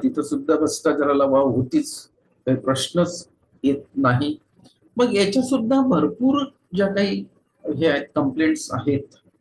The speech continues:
त्या, अ, महाराष्ट्र शासनाकडे गेल्या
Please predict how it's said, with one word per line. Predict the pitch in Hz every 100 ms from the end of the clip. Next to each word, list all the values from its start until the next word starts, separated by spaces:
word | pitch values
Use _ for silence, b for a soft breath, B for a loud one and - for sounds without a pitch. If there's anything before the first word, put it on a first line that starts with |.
| _ _ -
त्या, | 175 165 165 - - _ _ _ _ _ _ -
अ, | 135 139
महाराष्ट्र | 147 151 156 165 -
शासनाकडे | - 151 - 143 135 123
गेल्या | 120 127 123